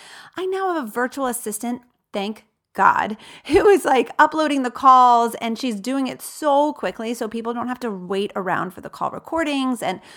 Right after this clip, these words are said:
there are two other A D H D coaches now who also coach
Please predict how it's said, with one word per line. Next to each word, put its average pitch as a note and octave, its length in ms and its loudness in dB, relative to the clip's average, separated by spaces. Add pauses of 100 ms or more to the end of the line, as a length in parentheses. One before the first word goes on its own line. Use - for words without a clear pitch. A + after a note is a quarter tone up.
(260)
there C4 140 0
are C4 80 2
two F4+ 440 -2
other C#4 280 2
A - 120 -6
D A#3 140 -6
H A3 160 -10
D A3+ 100 -6
coaches A3+ 460 -6
now D3 220 -4
who - 240 -12 (120)
also A3 440 -2
coach G#3+ 420 -8